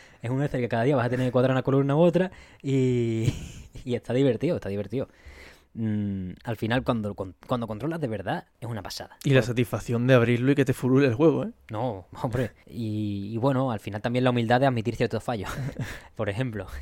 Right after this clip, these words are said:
Speaker 1: yo tengo ahora en mi, en mi partida de Skyrim, tengo la interfaz de la brújula, los indicadores de vida y todo eso, bastante pequeña por algún motivo extraño. Pero es como, bueno, van
Speaker 2: <laughs>
Speaker 1: doscientos ochenta y nueve, no voy a, no voy a descojeringarlo todo por el doscientos noventa. Obviamente eso también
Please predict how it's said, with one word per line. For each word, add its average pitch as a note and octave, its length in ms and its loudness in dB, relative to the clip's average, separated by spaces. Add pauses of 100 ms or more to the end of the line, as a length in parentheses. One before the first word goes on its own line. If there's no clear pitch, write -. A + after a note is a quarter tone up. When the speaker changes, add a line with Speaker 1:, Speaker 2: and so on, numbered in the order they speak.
Speaker 1:
yo A#2 100 0
tengo B2+ 240 6
ahora B2+ 400 6
en A#2+ 120 -6
mi, G#2 360 -6
en G2+ 180 -10
mi F2+ 580 -12
partida G#2 300 -8
de A2+ 80 -4
Skyrim, A#2+ 360 -2 (180)
tengo A#2+ 180 -2
la B2+ 100 4
interfaz B2+ 840 0
de A#2+ 160 -6
la A2+ 80 -2
brújula, B2+ 720 -2 (120)
los A#2+ 80 0
indicadores A#2+ 380 2
de B2+ 60 2
vida B2 120 4
y A#2+ 60 4
todo B2 100 2
eso, C#3+ 240 -2 (100)
bastante - 460 -4
pequeña C3 300 0
por A2+ 100 4
algún A#2 180 2
motivo B2 220 6
extraño. B2+ 400 4 (100)
Pero G#2 200 -4
es G#2 40 -2
como, G2 320 -6
bueno, G#2 220 -4 (180)
van A#2+ 280 0
Speaker 2:
<laughs> - 0 -
Speaker 1:
doscientos B2 420 2
ochenta B2 280 0
y A#2 60 2
nueve, C3 400 2
no C3+ 220 4
voy C3 240 4
a, A2+ 240 -4
no C3 220 -2
voy C3+ 160 2
a B2+ 40 0
descojeringarlo A#2+ 640 0
todo B2 120 6
por A2+ 140 4
el A2+ 80 2
doscientos A2+ 360 0
noventa. G#2+ 440 -2
Obviamente A#2+ 460 -2
eso A#2+ 140 0
también A#2+ 400 -2